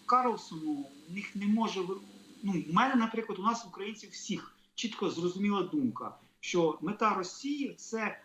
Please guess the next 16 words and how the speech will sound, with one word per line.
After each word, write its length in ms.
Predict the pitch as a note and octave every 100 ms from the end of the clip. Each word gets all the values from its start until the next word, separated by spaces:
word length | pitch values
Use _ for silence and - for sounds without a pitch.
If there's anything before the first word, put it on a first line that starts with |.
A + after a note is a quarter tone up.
| _ -
фізичне 520 | G#3 F3+ C#4+ - A3+ - -
винищення 540 | A#3+ A#3 - G#3+ F3+
українства 880 | E3 F3 E3+ G3+ - - F#3+ F#3 -
як 480 | B2+ F3 F#3 - - _ -
нації, 540 | D#3 A#3+ A#3+ - G3+
спільноти 800 | E3+ - F3+ F3+ F#3+ A3+ A3+ G3+ -
тощо, 440 | E3 A2+ - - A2 A2
знищення 760 | A#2+ D#3+ C4 C#4 C#4 B3 A#3
української 560 | F#3+ G3+ G#3 G3+ - F3
державності, 720 | D3+ E3+ E3+ D3 A2+ - - -
перетворення 640 | G#3+ G#3+ A3+ C4+ B3+ A3+
її 520 | G#3 F#3 F#3 A3+ A#3+ - - _
в 80 | -
сіру, 580 | - - A#3 B3+ A#3+ F3
гнилу 540 | D3+ F#3 G#3 A#3+ A3+
зону, 600 | - B2+ A#3 A#3+ G#3 D#3